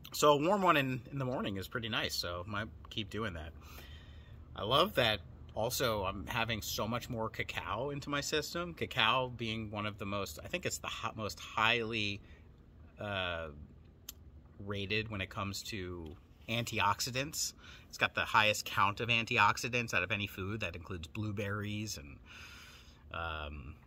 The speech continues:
all sorts of things like that. Red wine.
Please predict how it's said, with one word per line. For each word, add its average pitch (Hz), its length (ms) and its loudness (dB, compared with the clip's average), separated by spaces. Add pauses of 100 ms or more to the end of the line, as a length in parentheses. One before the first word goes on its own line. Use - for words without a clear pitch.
(180)
all 101 100 -6
sorts - 280 -4
of - 80 -10
things 87 260 -10
like 85 140 -8
that. 90 160 -8 (120)
Red 107 320 2
wine. 98 520 -4